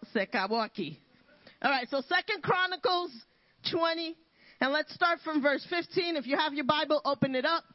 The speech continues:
If you don't have your Bible, you should have brought your Bible. We're in church. We're not at the beach.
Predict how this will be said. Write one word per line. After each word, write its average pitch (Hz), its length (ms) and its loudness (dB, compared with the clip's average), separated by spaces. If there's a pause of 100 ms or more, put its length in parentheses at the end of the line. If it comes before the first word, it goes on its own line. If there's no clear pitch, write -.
(260)
If 220 120 0
you 277 100 2
don't 294 140 2
have 277 200 0
your 277 120 -6
Bible, 277 280 0
you 247 140 0
should 277 180 -2
have 247 100 0
brought 247 200 0
your 220 100 -4
Bible. 254 340 0
We're 220 160 0
in 214 120 -6
church. 262 420 0
We're 220 80 -2
not 226 160 -2
at 220 100 -4
the 190 60 -10
beach. - 520 -4